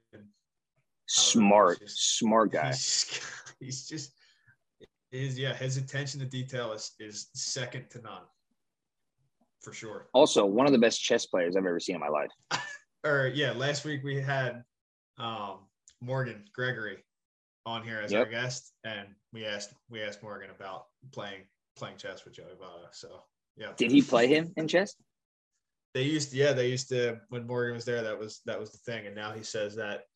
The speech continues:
Speaker 1: they play on, online or whatever, but Joey is like, Joey's only into the fast games. So, like,
Speaker 2: Yeah.
Speaker 1: he just murders Morgan in, like, three minutes now instead. And Morgan,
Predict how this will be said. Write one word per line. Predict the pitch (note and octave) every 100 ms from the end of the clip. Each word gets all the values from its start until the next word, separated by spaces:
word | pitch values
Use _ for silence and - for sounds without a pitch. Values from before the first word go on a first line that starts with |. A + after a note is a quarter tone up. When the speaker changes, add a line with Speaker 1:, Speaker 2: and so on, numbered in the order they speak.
| _ _ _ _ _ _ _ _
Speaker 1:
they | -
play | A#2+ - A#2+ A2+
on, | A2 G#2+
online | A#2 A2+ G#2 G#2 G#2
or | G2+
whatever, | G2 G2 G2 F#2+ F#2 -
but | G#2
Joey | A#2 A2 G#2+ G#2
is | G2+ G2+
like, | G2+ G2 - - _ _ _ _ _ _ _ _ _ - -
Joey's | C3 C3 B2+ B2+
only | B2 B2
into | A#2+ B2+
the | A2
fast | - A2+ A2 -
games. | G2 F#2 - - - _ _ _ _ -
So, | - F#2+
like, | A2+
Speaker 2:
Yeah. | A2+ F2+
Speaker 1:
he |
just | D2+ - A#2
murders | A#2 G#2 G#2 G#2+
Morgan | A#2 G2+ G2+ - A2+
in, | G#2
like, | G2+ G2
three | - G#2
minutes | G#2 G2+ F#2+ G2+
now | F#2+ F2+ - G2+
instead. | G2+ - F#2+
And | G2
Morgan, | G#2 G2 G2+